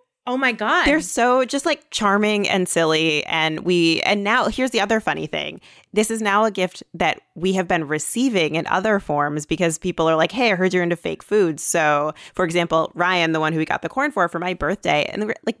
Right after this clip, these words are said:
Speaker 2: we barely even knew each other yet when she gave me this, this gift for my birthday, which was so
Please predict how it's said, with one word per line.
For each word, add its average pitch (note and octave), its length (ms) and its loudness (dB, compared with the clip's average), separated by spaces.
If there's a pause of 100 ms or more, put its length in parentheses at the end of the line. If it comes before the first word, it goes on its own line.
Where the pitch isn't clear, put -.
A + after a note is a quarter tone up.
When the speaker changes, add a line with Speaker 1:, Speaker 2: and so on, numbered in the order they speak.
Speaker 2:
we A#3+ 140 -2
barely G#3+ 280 0
even E3 140 -2
knew D#3 120 -4
each D#3+ 140 -4
other D#3+ 140 -2
yet D#3 140 0
when E3 100 -2
she E3 140 -6
gave D3 100 -2
me D3+ 100 -6
this, D#3 300 -10 (240)
this E3+ 160 -2
gift F3+ 160 -2
for F3+ 80 -8
my D#3 100 0
birthday, D#3+ 300 -4
which D#3 140 -6
was D#3 120 -6
so D#3 160 -4